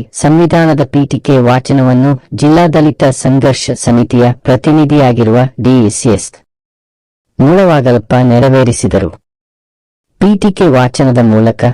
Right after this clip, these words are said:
ಸಂವಿಧಾನದ ಮೌಲ್ಯಗಳು, ಸಮಾನತೆ, ಸ್ವಾತಂತ್ರ್ಯ, ನ್ಯಾಯ ಹಾಗೂ ಭ್ರಾತೃತ್ವ ಎಲ್ಲ ಮನಸ್ಸಿನಲ್ಲಿ ಪುನಃ ನೆನಪಿಗೆ ತಂದರು. ಪತ್ರಿಕೆಯಂತೆ ಪಿ ಎಲ್ ಡಿ ಬ್ಯಾಂಕ್ ಅಧ್ಯಕ್ಷರು ಮಾತನಾಡಿ, ಡಾ.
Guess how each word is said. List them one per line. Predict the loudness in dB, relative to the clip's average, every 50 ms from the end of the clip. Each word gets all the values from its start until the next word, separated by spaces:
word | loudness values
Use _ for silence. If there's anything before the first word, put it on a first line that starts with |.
| -4 -8
ಸಂವಿಧಾನದ | -6 -4 0 0 2 2 2 2 0 0 0 0 0 0 2
ಮೌಲ್ಯಗಳು, | 2 2 2 2 2 2 2 2 2 0 0 -2 -4 _ -10 -6 -2
ಸಮಾನತೆ, | 0 0 2 2 0 0 0 0 -2 -2 -2 -4 -8 -6
ಸ್ವಾತಂತ್ರ್ಯ, | -2 -2 -2 0 0 0 0 0 0 0 0 0 0 0 -4 _ _ -2
ನ್ಯಾಯ | 0 2 2 2 2 2 0
ಹಾಗೂ | 2 0 0 0 0 0 0 0 0
ಭ್ರಾತೃತ್ವ | 0 0 0 0 0 -2 -2 -6 -8 -4 -2 0 0 0 -2 -4 _ _ _ _ 0 2
ಎಲ್ಲ | 2 4 4 2 2
ಮನಸ್ಸಿನಲ್ಲಿ | 2 2 0 0 -2 -2 -2 -2 0 2 2 2 0 -2 -4 _ _ -2
ಪುನಃ | 0 0 2 2
ನೆನಪಿಗೆ | 2 2 0 0 0 0 0 0 0 0
ತಂದರು. | 0 0 0 0 0 0 -2 -6 -8 -12 _ _ _ _ _ _ _ _ _ _ _ _ _ _ _ _ _ _ _ -4
ಪತ್ರಿಕೆಯಂತೆ | -4 -4 -4 -2 -2 -2 -2 0 0 0 0 0 0 0 0 -2 -2 -2 -4 -10 _ _ -2
ಪಿ | 0 0 0 0 0 0
ಎಲ್ | 0 0 -2 -4 -2
ಡಿ | 0 0 0 -2 -4 _ _ _ _ _ _ _ _ _ _ _ _ _ _ _ _ _ -6
ಬ್ಯಾಂಕ್ | -2 -2 0 0 0 0 0
ಅಧ್ಯಕ್ಷರು | -2 -2 0 -2 -2 -4 -2 -2 -2 0 2 2 2 2 2 0
ಮಾತನಾಡಿ, | 0 -2 -2 0 0 0 0 0 0 0 0 -2 -2
ಡಾ. | -2 0 0